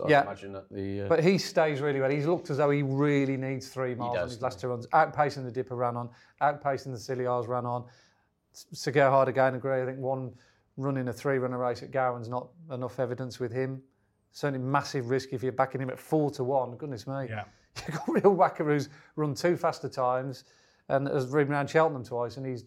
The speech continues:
Speaker 2: nine to two. Um, so totally respect Jerry Colombo. When he won the Silly R's, I thought, "Wow, that's a good horse." You just knew that you'd seen a good horse that day.
Speaker 3: Mm.
Speaker 2: And I'm not knocking him in any way. I don't want to take on Jerry Colombo i-, i-, by, like, laying him,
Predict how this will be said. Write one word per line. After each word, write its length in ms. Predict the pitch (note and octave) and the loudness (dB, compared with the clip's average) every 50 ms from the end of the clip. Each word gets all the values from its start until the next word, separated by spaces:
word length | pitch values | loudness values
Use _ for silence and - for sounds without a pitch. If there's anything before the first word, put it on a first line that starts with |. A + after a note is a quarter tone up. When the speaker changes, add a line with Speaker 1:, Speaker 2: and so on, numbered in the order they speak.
| _ - | _ -10
Speaker 2:
nine 200 | C#3 C3+ C3 B2 | -8 -8 -8 -8
to 80 | A#2+ B2 | -10 -8
two. 320 | - - E3+ D#3 B2+ A2 G2 - _ _ _ _ _ _ _ _ _ _ _ - | -2 2 2 2 2 0 -4 -12 _ _ _ _ _ _ _ _ _ _ _ -12
Um, 500 | C3 B2 A#2+ A#2+ A#2+ A#2+ A#2+ A#2+ A#2 A#2+ A#2+ | -8 -6 -4 -4 -4 -6 -6 -8 -10 -12 -8
so 280 | - - D3 C#3 C#3 C#3 - - _ _ _ _ _ _ - | 2 4 6 6 6 4 -6 -18 _ _ _ _ _ _ -6
totally 260 | - - F3+ F3+ E3 | 2 4 6 6 6
respect 320 | C#3+ C#3 - - C#3 C#3+ C#3 | 4 0 0 0 0 0 2
Jerry 180 | C3 C3+ B2+ B2+ | 2 0 0 0
Colombo. 260 | C3 C3 B2+ B2 C3+ | 0 -2 -4 -2 2
When 120 | C3+ D#3+ | 2 2
he 80 | E3 D#3+ | 2 4
won 200 | D#3 D#3+ D#3+ D3+ | 2 2 2 0
the 100 | C#3+ C3 | 0 -4
Silly 280 | - - C3+ B2+ B2+ B2 | -4 -2 -2 0 0 2
R's, 180 | A#2+ A#2+ A#2+ | 0 0 -2
I 40 | A#2 | -2
thought, 180 | G#2+ A#2+ A#2 A#2 | -4 -4 -4 -4
"Wow, 260 | A2+ A#2 A#2 A2+ A2+ | -4 -4 -2 -2 -2
that's 200 | A2 A2+ - - | -4 -6 -8 -12
a 20 | G#2+ | -14
good 140 | A#2 A2 | -12 -10
horse." 340 | G#2+ G#2+ G#2 G#2 G#2 - - _ _ _ _ _ _ _ _ _ | -10 -10 -10 -12 -14 -18 -20 _ _ _ _ _ _ _ _ _
You 80 | - C#3 | -8 -4
just 220 | A#2+ C#3 - - - | -4 -4 -4 -4 -4
knew 400 | D#3+ D3 C#3 C#3+ C#3+ C#3+ C#3 C3 | -4 -2 0 2 2 2 2 2
that 80 | C3 | -2
you'd 200 | C3+ C3 B2+ A#2 | -2 -4 -6 -6
seen 240 | - - C#3+ C3 B2+ | -4 -4 -4 -2 -2
a 40 | B2+ | -4
good 140 | A#2 C3 A#2+ | -4 -4 -2
horse 220 | B2 C3 B2 A#2 - | -2 -4 -4 -4 -4
that 180 | C3+ B2 B2+ B2 | -6 -6 -4 -2
day. 260 | B2+ B2+ B2+ B2 B2 - _ _ - | -4 -2 -2 -4 -6 -10 _ _ -18
Speaker 3:
Mm. 120 | C3 B2+ A#2+ | -14 -8 -4
Speaker 2:
And 120 | C3 B2+ | 0 0
I'm 240 | C3 C3+ C#3 D3 D#3 | 0 0 0 2 4
not 240 | E3 D#3+ D3 C#3+ D#3+ | 6 4 4 4 2
knocking 260 | C#3 C#3 C#3 - C#3+ | -2 -2 -2 -2 -6
him 100 | C3 B2+ | -6 -6
in 100 | B2+ B2 | -6 -6
any 160 | B2 B2 B2 | -8 -6 -6
way. 120 | A#2+ A#2+ A#2 | -4 -4 -4
I 20 | A#2+ | 0
don't 160 | C3+ D#3+ D#3 | 0 0 0
want 100 | C#3 C3 | 0 -2
to 60 | C3+ - | 2 4
take 240 | D#3+ D3 C#3+ - - | 4 4 4 2 0
on 140 | C#3 C3+ | -2 0
Jerry 260 | B2+ B2+ C3+ C3+ C3+ B2 | 0 0 2 2 0 -2
Colombo 500 | - C3+ C3 C3+ C3 C#3 C#3+ D3+ D3+ C#3+ - - _ _ _ _ _ _ _ _ - | -2 -2 0 0 0 0 -2 -4 -8 -8 -12 -20 _ _ _ _ _ _ _ _ -20
i-, 340 | - - - - - F2 F#2 - - | -18 -16 -14 -10 -6 -4 -4 -4 -4
i-, 40 | - | -4
by, 220 | B2+ A#2 C#3+ C3+ C3 B2+ B2+ D3 | 2 4 6 6 6 4 -2 -6
like, 240 | C#3 B2+ C3 C#3 C#3+ | -2 0 0 2 2
laying 340 | D3 C#3 C#3 C#3 C#3+ C#3+ C#3+ | 4 4 4 6 4 2 0
him, 180 | D#3 E3 E3+ | -2 -4 -6